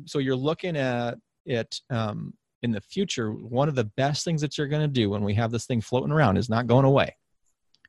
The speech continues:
is gonna stay healthy. And so the system is gonna actually have to start keeping people healthy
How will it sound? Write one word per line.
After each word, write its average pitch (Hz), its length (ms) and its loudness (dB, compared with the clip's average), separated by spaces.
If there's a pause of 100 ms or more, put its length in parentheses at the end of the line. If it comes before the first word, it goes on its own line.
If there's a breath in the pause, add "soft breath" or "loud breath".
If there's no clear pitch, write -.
(200)
is 113 100 2
gonna 110 220 4
stay - 260 -2
healthy. 180 380 -2 (600)
And 120 200 4
so 117 240 0 (320)
the 120 160 -2
system 151 460 -2
is 110 100 -2
gonna 110 200 2
actually 113 320 -2
have 110 380 -6
to 143 100 -10
start 101 320 -8 (120)
keeping 104 500 -8
people - 460 -10
healthy - 400 -8